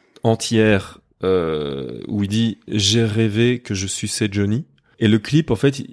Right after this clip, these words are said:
c'est pareil, c'est une espèce de, de boucle où, euh, c'est chaque, on remet chaque fois la même séquence au début, mais elle va chaque fois une demi-seconde plus loin jusqu'à la syllabe suivante, et où on le voit un peu en top shot, comme dans les films porno, où, euh, il est en train d'attendre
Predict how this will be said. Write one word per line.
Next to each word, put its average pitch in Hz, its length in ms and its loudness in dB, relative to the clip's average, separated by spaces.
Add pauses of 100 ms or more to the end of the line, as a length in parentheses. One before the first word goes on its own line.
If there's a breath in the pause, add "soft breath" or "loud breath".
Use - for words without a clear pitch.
c'est - 180 -2
pareil, 120 380 0
c'est - 140 -4
une 101 80 0
espèce 101 280 -2
de, 101 160 0 (180)
de 104 120 2
boucle 127 420 -2
où, 127 240 2
euh, 95 300 2
c'est - 160 -6
chaque, 104 240 -6
on 101 100 -8
remet 107 300 0
chaque 139 200 2
fois 143 120 0
la 117 100 2
même 120 140 4
séquence 123 480 -2
au 101 60 -4
début, 104 340 -4 (340 soft breath)
mais 107 140 0
elle 107 220 0
va 113 120 2
chaque 107 200 0
fois 131 280 2 (240)
une 113 220 -4
demi-seconde 110 520 0
plus 117 120 -4
loin 117 260 0
jusqu'à 113 260 -6
la 101 100 -6
syllabe 98 260 -10
suivante, 113 360 -6 (400 loud breath)
et 104 120 0
où 107 100 2
on 110 80 2
le 110 100 4
voit 107 220 4
un 117 60 2
peu 113 140 -4
en 95 100 0
top - 220 0
shot, 127 240 2 (800)
comme 113 260 2
dans 107 100 2
les 101 100 2
films 98 160 -4
porno, 98 380 -2 (440 soft breath)
où, 123 240 2
euh, 107 120 4
il 101 140 2
est 104 40 4
en 98 120 2
train 123 280 -2
d'attendre 107 760 -2